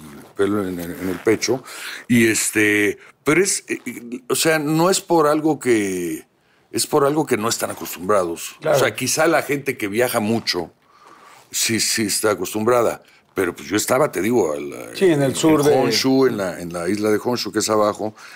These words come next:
Speaker 1: en Fukuoka. Y este, eh,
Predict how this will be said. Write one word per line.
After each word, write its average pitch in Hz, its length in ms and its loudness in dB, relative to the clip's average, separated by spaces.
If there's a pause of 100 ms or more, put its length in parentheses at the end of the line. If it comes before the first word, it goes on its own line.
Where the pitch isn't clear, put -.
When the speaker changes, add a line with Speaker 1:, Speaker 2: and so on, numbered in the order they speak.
(140)
Speaker 1:
en 90 120 -6
Fukuoka. 110 640 0 (300)
Y 113 200 4
este, 90 1040 2
eh, 80 680 -4